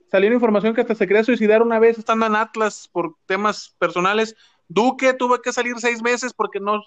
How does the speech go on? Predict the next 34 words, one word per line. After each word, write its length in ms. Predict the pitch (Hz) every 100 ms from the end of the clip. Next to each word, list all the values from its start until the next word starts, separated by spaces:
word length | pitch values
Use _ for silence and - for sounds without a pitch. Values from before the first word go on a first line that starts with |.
| -
no 140 | 214
podía 280 | 208 214 214
dejar 240 | 208 214 214
de 80 |
ver 100 | 214
a 60 | 208
su 140 | 214
hija. 340 | 226 240 262 269 _ - -
Lo 140 | 180
regresaron, 500 | 180 185 180 226 247
volvió 240 | 214 196 208
a 80 | 214
no 60 |
hacer 160 | 214 220
nada. 260 | 226 247 247 _ _ _
Ese 220 | 202 220
es 40 | 254
otro 220 | 254 254
tema 240 | 247 254
también. 360 | 247 226 247 226 _ _
Mucho 320 | 175 214 247
jugador 360 | - 214 208 240
con 120 | 269
problema 440 | 226 208 226 269 262 - _ _ _ _ _
de 200 | 180 180
terruño. 580 | 180 175 185 254 269 233
Yo 140 | 233
creo 180 | 247 247
que 100 | 254
ese, 220 | 262 226 _ _ -
no 100 | 214
sé 100 | 254
si 100 | 262
es 200 | 254